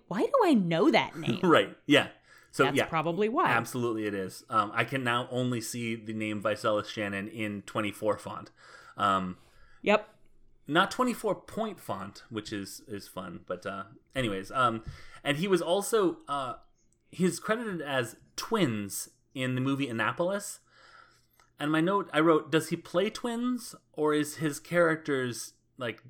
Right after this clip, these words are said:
Speaker 2: nickname Twins, like Johnny
Speaker 1: Yeah.
Speaker 2: Twins Rodriguez or whatever?"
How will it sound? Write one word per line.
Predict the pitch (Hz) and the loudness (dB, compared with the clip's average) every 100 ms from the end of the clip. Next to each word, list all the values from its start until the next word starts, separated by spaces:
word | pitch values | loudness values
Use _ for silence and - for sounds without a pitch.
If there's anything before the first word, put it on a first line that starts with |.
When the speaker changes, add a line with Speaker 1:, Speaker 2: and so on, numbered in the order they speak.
| _ | _
Speaker 2:
nickname | 131 139 143 117 110 101 98 - _ | -2 0 0 -2 -2 -2 -6 -12 _
Twins, | - - 101 90 95 113 - | -8 -4 -4 -6 -14 -16 -2
like | 113 107 - - _ _ _ _ _ | 2 2 -2 -16 _ _ _ _ _
Johnny | 190 123 117 120 160 | -4 0 2 2 4
Speaker 1:
Yeah. | 208 185 156 151 | 4 4 0 -4
Speaker 2:
Twins | - 135 117 117 107 | -2 0 2 0 -4
Rodriguez | 110 107 101 113 107 107 101 101 104 - - _ _ _ | 0 0 0 -2 -4 -8 -10 -10 -14 -16 -20 _ _ _
or | 107 | -4
whatever?" | 104 101 95 98 98 | -2 -2 -2 -4 -8